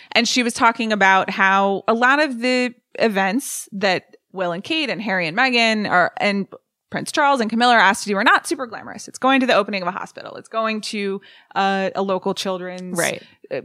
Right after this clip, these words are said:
Speaker 1: charity that works on, you know, mental health or, uh, like, any number of things. It's not, it's not high profile.
Speaker 2: Right.
Speaker 1: But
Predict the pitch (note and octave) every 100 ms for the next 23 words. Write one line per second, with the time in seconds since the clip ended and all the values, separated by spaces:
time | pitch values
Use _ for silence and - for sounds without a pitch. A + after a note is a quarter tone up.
0 | - _ - C4 G3+ F#3+ F#3+ F3 F3 F#3
1 | F3+ - F#3 F3+ E3 E3+ - A#3 A3 D4+
2 | E4 G4 C4 - F#3+ F#3+ F#3 F3+ - -
3 | - - - G3 C4+ C#4+ C4+ D4+ C#4+ C4+
4 | A#3+ A3 - - - - - - _ A3+
5 | G#3+ A#3 A3+ A3+ B3+ C4 - - _ _
6 | _ - A#3 - G#3+ F#3+ - F#3 - -
7 | - - - - E3+ G2 - - G3 -
8 | B3 B3+ -